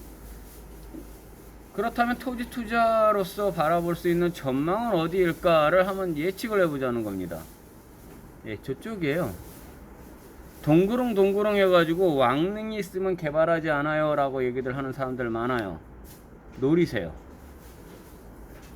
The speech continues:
단절토를 중심으로 해가지고 노릴 만한 곳들도, 찾아 먹을 만한 곳들도 굉장히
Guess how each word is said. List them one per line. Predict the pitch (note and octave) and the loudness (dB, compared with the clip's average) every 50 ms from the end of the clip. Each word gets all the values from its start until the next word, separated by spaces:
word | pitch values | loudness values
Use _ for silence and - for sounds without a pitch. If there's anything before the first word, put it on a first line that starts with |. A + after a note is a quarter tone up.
| - - - - - - - - - - | -20 -20 -20 -20 -20 -20 -20 -18 -10 2
단절토를 | C#3+ C#3 D3 E3+ F3+ E3+ G3+ G#3 G#3 G3+ G3+ - G#3 G3+ G3 G3 G3 F#3+ F#3 | 2 4 4 4 2 2 2 2 2 2 0 0 -2 0 2 4 4 4 2
중심으로 | F3+ E3+ D#3+ D#3 E3 E3 - F#3 F3+ E3+ E3 D#3 D#3 | 2 0 0 0 0 0 0 0 2 2 2 2 2
해가지고 | C#3+ C3+ C3 A#2+ A2+ G#2+ G#2 G2 G#2 A2 D3 F3+ D3 G2 F2 F2 - - - A#2 | 2 2 2 2 2 2 0 0 -2 -4 -2 -2 -2 -2 -4 -8 -12 -14 -12 -6
노릴 | B2+ C#3 C#3+ D#3+ F3 F3+ F3 E3+ | -4 -2 4 4 6 6 6 4
만한 | E3 D#3+ D#3+ D#3 D#3 D3+ C#3 | 4 4 4 2 2 0 0
곳들도, | C3 B2 - - - C3 B2 B2 B2 F3 F#3+ G#3 G3+ G3+ - - - - - - - | -2 -4 -6 -4 -2 0 0 0 0 0 -2 -2 -2 -6 -10 -18 -20 -20 -20 -20 -20
찾아 | - - - G3+ F#3+ G#3 G#3 G3 | -18 -10 -8 -6 -2 0 0 0
먹을 | G3 F3+ D#3+ D3+ D3+ D3 | 0 -2 -2 -2 -4 -4
만한 | C#3+ C3+ C3+ C3 B2+ A2 | -4 -4 -4 -4 -4 -4
곳들도 | G#2+ G2+ - A2 G#2 A2 D3+ F3 F#3+ G3 - - - - - - - - - - - - - - - - | -6 -6 -6 -6 -4 -2 -2 -2 -2 -2 -4 -10 -20 -20 -20 -20 -20 -20 -20 -20 -20 -20 -20 -20 -14 -6
굉장히 | A2 A#2 B2 C#3+ D3+ D3+ E3+ E3+ F3 F#3 F3+ | -2 0 0 0 2 2 2 0 2 0 -2